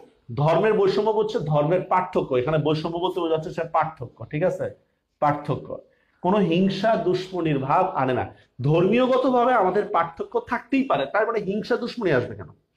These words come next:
যার নিজের ধর্মে বিশ্বাস আছে, যে নিজের ধর্মের সত্যকে চিনেছে, সে কখনো অন্য ধর্মকে ঘৃণা করতে পারে না,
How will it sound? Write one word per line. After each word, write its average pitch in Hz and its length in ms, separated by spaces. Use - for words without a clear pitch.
যার 175 260
নিজের 185 420
ধর্মে 196 280
বিশ্বাস 165 380
আছে, 160 340
যে 151 240
নিজের 143 400
ধর্মের 147 260
সত্যকে 156 500
চিনেছে, 127 480
সে 220 280
কখনো 208 320
অন্য 226 420
ধর্মকে 214 380
ঘৃণা 196 360
করতে 294 280
পারে 156 180
না, - 80